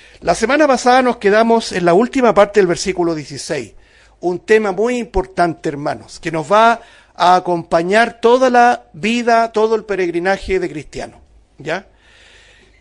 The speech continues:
No ser sabio en nuestra propia opinión, no encerrarnos en nuestras propias ideas, ¿ya? Escuchaba ahí un personaje que decía, eh, "La izquierda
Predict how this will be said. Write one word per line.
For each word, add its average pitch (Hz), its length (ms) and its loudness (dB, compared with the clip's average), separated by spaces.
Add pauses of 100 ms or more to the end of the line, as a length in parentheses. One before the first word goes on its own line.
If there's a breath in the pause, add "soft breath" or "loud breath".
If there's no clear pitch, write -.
(200)
No 240 400 4
ser 208 240 0
sabio 214 340 0
en 202 40 -2
nuestra 202 260 -6
propia 175 240 -4
opinión, 160 360 -8
no 208 160 4
encerrarnos 226 840 2
en 190 100 0
nuestras 190 300 -4
propias 180 500 -2
ideas, - 640 -10 (100)
¿ya? 143 260 -16
Escuchaba 196 560 0
ahí 208 220 4
un 196 100 4
personaje 190 560 -4
que 175 100 -4
decía, 202 540 0 (800 soft breath)
eh, 151 540 -6 (1080)
"La 139 160 -2
izquierda 214 720 4